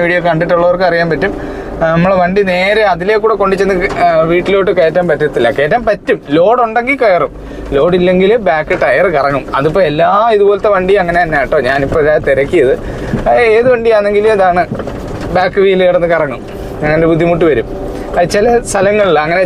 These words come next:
ചരിഞ്ഞും, പോ-, ചരിഞ്ഞ് കിടക്കുന്ന പ്രതലവും അങ്ങനെയൊക്കെ ആകുമ്പോ അങ്ങനെയൊക്കെ വരും, ലോഡ് ഇല്ലെങ്കിൽ. ലോഡ് ഉണ്ടെങ്കിൽ ഒരു പ്രശ്നമില്ല കേട്ടോ. ഞാൻ ലോഡോട് കൂടി ഇതിലേ കൂടെ, ഏതിലേ കൂടെ വേണേലും ഓടിച്ച് ഞാൻ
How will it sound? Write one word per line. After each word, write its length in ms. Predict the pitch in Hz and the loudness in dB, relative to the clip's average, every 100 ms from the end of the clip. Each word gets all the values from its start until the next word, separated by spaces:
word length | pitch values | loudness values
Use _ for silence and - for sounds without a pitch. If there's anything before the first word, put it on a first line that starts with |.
| 190 | 2
ചരിഞ്ഞും, 360 | 180 180 202 180 - - 165 | 0 0 -4 -4 -8 -8 0
പോ-, 140 | 175 165 165 160 156 - - - | 2 4 4 2 0 -6 -6 0
ചരിഞ്ഞ് 280 | 190 185 214 | 2 2 2
കിടക്കുന്ന 300 | 185 185 196 185 | 0 0 0 0
പ്രതലവും 480 | 180 175 180 170 127 156 | 0 2 2 0 0 0
അങ്ങനെയൊക്കെ 380 | 175 185 180 175 | 0 0 0 0
ആകുമ്പോ 180 | 175 196 | 0 0
അങ്ങനെയൊക്കെ 300 | 175 190 185 185 | 0 -2 0 2
വരും, 160 | 185 131 147 | 2 2 2
ലോഡ് 220 | 180 175 | 2 2
ഇല്ലെങ്കിൽ. 340 | 151 165 127 113 - - - - 160 | 0 -2 0 -2 -4 -10 -10 -8 0
ലോഡ് 200 | 202 220 208 | 2 2 2
ഉണ്ടെങ്കിൽ 320 | 208 208 220 196 196 | 0 2 2 2 2
ഒരു 140 | 214 190 | 0 0
പ്രശ്നമില്ല 420 | 180 180 196 156 143 | -2 0 0 2 0
കേട്ടോ. 160 | 131 117 | 0 0
ഞാൻ 80 | 147 160 | 0 2
ലോഡോട് 380 | 170 190 202 214 | 2 2 2 2
കൂടി 180 | 202 202 202 | 2 2 2
ഇതിലേ 180 | 190 202 196 | 2 2 2
കൂടെ, 120 | 208 185 | 2 2
ഏതിലേ 220 | 202 220 | 2 2
കൂടെ 120 | 214 214 | 2 2
വേണേലും 260 | 190 202 185 | 2 2 2
ഓടിച്ച് 220 | 165 175 | 0 0
ഞാൻ 80 | 165 | 0